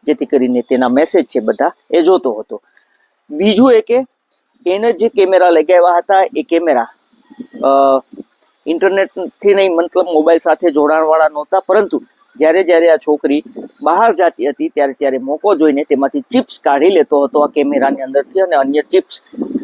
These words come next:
ફિટ કરી દેતો હતો. આ તમામ જે સાહિત્ય છે, તે બાથરૂમની અંદર, અ, નાહતી હોય છે, એવા દરેક વીડિયો છે, તે પોલીસે આની પાસેથી જપ્ત કર્યા છે અને તેના વિરુદ્ધ કાયદેસરની કાર્યવાહી હાથ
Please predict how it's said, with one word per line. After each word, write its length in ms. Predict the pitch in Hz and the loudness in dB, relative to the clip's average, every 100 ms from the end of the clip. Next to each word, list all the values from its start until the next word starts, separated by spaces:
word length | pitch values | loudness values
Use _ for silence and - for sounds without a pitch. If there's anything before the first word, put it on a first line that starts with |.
| - - - | -10 -6 -2
ફિટ 160 | - | -2
કરી 240 | - 160 139 | 0 0 0
દેતો 320 | 120 - 117 | 0 -2 -4
હતો. 220 | - 107 - _ _ _ | -6 -10 -14 _ _ _
આ 140 | 160 185 | 0 0
તમામ 540 | - 196 208 254 247 - - - | 0 -2 0 0 -2 -6 -14 -12
જે 100 | - | -10
સાહિત્ય 540 | 170 160 170 - 180 165 | -6 -4 -4 -2 -4 -2
છે, 220 | 156 127 | -2 -2
તે 180 | - 147 | 0 0
બાથરૂમની 480 | 143 143 151 151 | 0 0 -2 -2
અંદર, 320 | 156 147 156 160 | -2 0 0 -2
અ, 640 | - _ _ 135 139 139 | -6 _ _ 0 2 2
નાહતી 480 | 143 143 160 - 185 | 0 -2 -4 -4 0
હોય 240 | 147 156 | 2 2
છે, 340 | - 160 160 - | 0 0 0 0
એવા 240 | 147 147 - - | 2 0 0 -2
દરેક 300 | 151 220 165 | 0 0 0
વીડિયો 300 | 160 147 147 | 2 2 0
છે, 160 | 143 | 0
તે 120 | 135 | -2
પોલીસે 400 | 147 - 147 143 | -4 -2 -4 0
આની 160 | 143 135 | -2 -2
પાસેથી 460 | 131 135 - 143 131 | -2 -2 -2 -2 -2
જપ્ત 340 | 131 143 - | -2 -4 -4
કર્યા 240 | 170 160 | 0 0
છે 180 | 160 - | 0 -2
અને 100 | 196 | -6
તેના 220 | - 139 | -2 0
વિરુદ્ધ 440 | 127 165 214 - - _ _ _ - | 0 2 0 -2 -14 _ _ _ -2
કાયદેસરની 520 | 143 143 143 143 147 | 0 0 -2 -2 -2
કાર્યવાહી 540 | 139 120 117 120 165 | 0 0 0 -2 -2
હાથ 220 | 160 143 | 0 -2